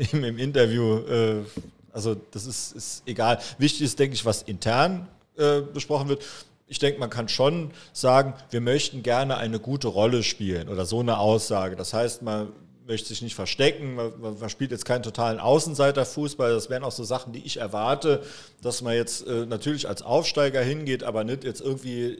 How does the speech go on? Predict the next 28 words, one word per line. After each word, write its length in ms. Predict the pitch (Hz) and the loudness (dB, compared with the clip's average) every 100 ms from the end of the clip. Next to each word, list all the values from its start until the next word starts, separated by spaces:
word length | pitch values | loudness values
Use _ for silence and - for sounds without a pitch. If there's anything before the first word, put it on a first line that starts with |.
| - | -12
hinten 720 | 117 127 135 127 113 110 - | -4 -4 -4 -12 -16 -18 -16
den 120 | 110 104 | -12 0
Bus 280 | 156 160 | 0 0
parkt 340 | - 101 98 117 | 0 0 0 -2
oder 200 | 104 104 | 0 2
so, 240 | 110 131 - - | 2 0 0 -12
sondern 240 | - 117 110 | -4 -2 2
schon 180 | 135 | 2
versucht 600 | 143 135 110 143 160 - | 2 0 0 -2 -2 -6
auch, 380 | - 127 135 131 - | 0 4 4 0 0
äh, 300 | 123 120 120 - - - _ _ _ _ | 4 4 2 -6 -18 -20 _ _ _ _
ne, 300 | 131 139 139 | -4 -4 -2
ne, 220 | 123 117 | -2 -2
ne 120 | 113 107 | -2 -2
Mannschaft 460 | 110 147 139 - | 0 0 -2 -2
hinzustellen, 640 | 151 151 139 - 135 135 - - - - _ 117 | -4 -4 -6 0 2 0 -2 -12 -18 -20 _ -6
die 80 | |
spielen 460 | 107 - 151 180 151 | -6 -2 0 0 0
kann, 340 | 147 156 156 | 0 0 0
die 100 | 135 110 | -6 -6
auch 100 | 104 | -6
spielen 380 | - 123 104 110 | -6 -6 -4 2
möchte. 460 | 151 165 156 135 - - - | 2 2 2 2 0 -16 -6
Natürlich, 500 | 117 156 160 131 131 | -2 2 2 2 -2
wenn 140 | 127 | -2
man 240 | 123 117 110 | 0 -2 -2
irgendwie 260 | 127 127 | -6 -6
dann, 360 | 117 113 113 | -4 -4 -4